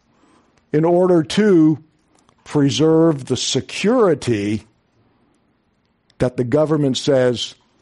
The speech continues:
Russia needs in today's environment. So it says, "Russia getting weaker because of,"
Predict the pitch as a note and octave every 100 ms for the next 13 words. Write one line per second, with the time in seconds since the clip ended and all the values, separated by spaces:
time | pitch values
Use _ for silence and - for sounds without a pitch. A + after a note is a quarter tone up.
0 | _ _ A#2+ C#3+ C#3 C3 B2 C#3+ E3+ D3
1 | B2+ B2 - C3+ A#2 B2 A2+ A2+ G#2+ A2
2 | G2+ G#2+ F#2+ F2+ _ - - _ _ _
3 | _ _ _ _ _ _ _ _ _ _
4 | - E3+ E3+ - G3 B2+ D#3 A#3+ - F3+
5 | F#3 F3 E3 D3+ G#3 G3 F3 D#3+ - E3
6 | E3 F3 E3+ E3+ B2